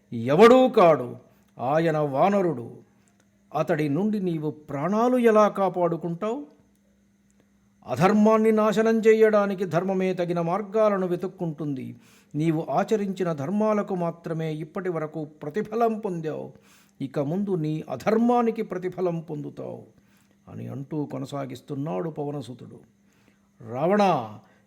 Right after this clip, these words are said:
జనస్థానంలో జరిగిన రాక్షస సంహారం గుర్తు తెచ్చుకో. వాలి వధను కూడా స్మరించుకో. బుద్ధిగా సన్మార్గంలో ప్రయాణించు.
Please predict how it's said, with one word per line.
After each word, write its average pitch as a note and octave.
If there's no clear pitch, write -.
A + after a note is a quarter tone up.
జనస్థానంలో F#3+
జరిగిన F3
రాక్షస F3
సంహారం E3
గుర్తు E3
తెచ్చుకో. C#3+
వాలి F#3+
వధను G#3
కూడా G#3+
స్మరించుకో. F3
బుద్ధిగా G3+
సన్మార్గంలో G3
ప్రయాణించు. F3